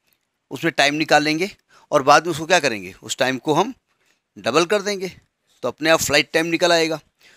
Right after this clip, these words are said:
तो लॉजिक पकड़ में आया। पी यहाँ पर क्या है, हाईएस्ट पॉइंट है, ठीक है। तो लिखिए, वो लैंग्वेज लिख लेंगे ना, "Le body is projected with velocity u", ठीक है। लिखिए, "Here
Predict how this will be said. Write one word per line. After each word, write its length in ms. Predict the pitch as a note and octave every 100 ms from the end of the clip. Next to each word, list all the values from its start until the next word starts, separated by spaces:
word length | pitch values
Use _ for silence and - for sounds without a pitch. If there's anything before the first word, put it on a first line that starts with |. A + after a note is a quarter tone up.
| _ -
तो 40 |
लॉजिक 320 | B2+ C#3 E3
पकड़ 260 | - E3+ F3
में 120 | F3
आया। 160 | E3+ F3+ - _ _ _ _ _ _ _ _
पी 120 | F#3+ G3+
यहाँ 200 | F#3 F#3
पर 140 | F#3+
क्या 160 | F3+ G3
है, 200 | G#3+ C4 _ _ _ _ -
हाईएस्ट 420 | - D#3 E3 -
पॉइंट 320 | C#3 B2 A#2+
है, 100 | G#2+
ठीक 220 | G2 F3+ C3
है। 140 | F#2+ - _ _ _ _ _ _ -
तो 60 |
लिखिए, 340 | C#3+ C3+ F3 G3 - - _ _ _
वो 160 | D#3 D#3+
लैंग्वेज 260 | F3+ F3+ F#3+
लिख 140 | F3+
लेंगे 200 | F3 F3
ना, 100 | G3+
"Le 140 | G3+ E3+
body 300 | D#3+ D#3+ E3
is 60 |
projected 420 | - D3 D#3 - D#3+
with 140 | D3+
velocity 400 | C#3+ C#3+ - C#3+
u", 140 | D3 D3 - _ _ _ -
ठीक 140 | D#3+
है। 100 | A2 - _ _ C3+
लिखिए, 440 | D#3 D#3+ F#3 G3 _ _ _ _
"Here 240 | B2+ E3+